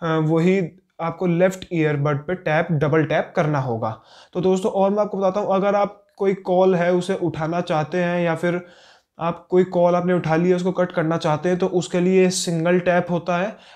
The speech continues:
अगर मान लीजिए आप रिसीव करना चाहते हैं कॉल को तो आप आराम से अपने कोई से भी ईयरबड पे सिंगल टैप कर सकते हैं। और अगर आप कॉल को, अ,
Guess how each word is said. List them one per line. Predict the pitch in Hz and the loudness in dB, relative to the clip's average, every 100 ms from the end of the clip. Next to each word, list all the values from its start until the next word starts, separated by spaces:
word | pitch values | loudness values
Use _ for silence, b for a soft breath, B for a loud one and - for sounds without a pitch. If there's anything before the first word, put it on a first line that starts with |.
| - | -6
अगर | 170 190 | -2 0
मान | 185 180 | 2 2
लीजिए | 175 175 196 | 2 2 0
आप | 190 185 185 196 | 0 0 -2 -4
रिसीव | 160 151 - 190 | -2 0 0 0
करना | 180 180 180 | 0 0 0
चाहते | 180 170 185 | -2 -2 -2
हैं | |
कॉल | 185 175 | 0 0
को | 170 185 | 0 0
तो | 180 | 2
आप | 170 170 | 0 0
आराम | 165 160 170 | 0 0 0
से | 180 | 0
अपने | 170 180 | -2 -2
कोई | 180 170 170 | 0 2 2
से | 196 | 0
भी | 202 | 0
ईयरबड | 190 185 180 175 170 | 0 2 2 0 0
पे | 180 | -2
सिंगल | 180 175 165 170 | -2 -2 -2 -2
टैप | 175 170 170 | -2 -4 -4
कर | 170 | -6
सकते | 165 175 - 190 | -4 -6 -4 -6
हैं। | 240 240 B B B | -6 -10 B B B
और | 180 - | -4 -2
अगर | 175 190 208 | -2 -2 -2
आप | 202 196 208 | -4 -4 -12
कॉल | 190 185 185 | -4 0 2
को, | 190 208 202 | 2 0 0
अ, | 202 | -2